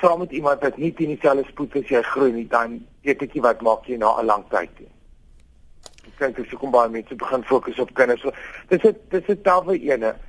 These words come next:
Maar ek, ek meen, dit is dieselfde stories wat ek net nou gesê het, in die fairy tales is daar net een.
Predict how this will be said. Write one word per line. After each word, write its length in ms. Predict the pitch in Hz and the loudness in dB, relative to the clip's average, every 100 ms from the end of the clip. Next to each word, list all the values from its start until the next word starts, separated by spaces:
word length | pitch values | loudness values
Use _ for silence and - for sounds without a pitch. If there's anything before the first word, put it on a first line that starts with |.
| - - - | -20 -20 0
Maar 120 | 175 | 2
ek, 140 | 190 - - 170 - | 2 -6 -8 -2 -2
ek 140 | 180 | 0
meen, 140 | 196 | 0
dit 160 | 180 175 | 2 0
is 100 | 175 | -2
dieselfde 400 | 185 180 185 190 | -2 2 2 2
stories 280 | - 175 156 | 0 0 0
wat 100 | 139 | -4
ek 60 | 160 | -8
net 180 | 147 151 | -4 -2
nou 100 | 147 | -2
gesê 240 | 143 - 143 | -2 0 -2
het, 120 | - | -2
in 140 | 107 151 | -4 -4
die 100 | 151 | 0
fairy 240 | 165 151 143 | 2 2 2
tales 280 | 139 131 131 | 2 2 -2
is 100 | 113 | 0
daar 200 | 127 120 | 0 0
net 180 | 127 - | -6 -8
een. 260 | 139 95 | -8 -8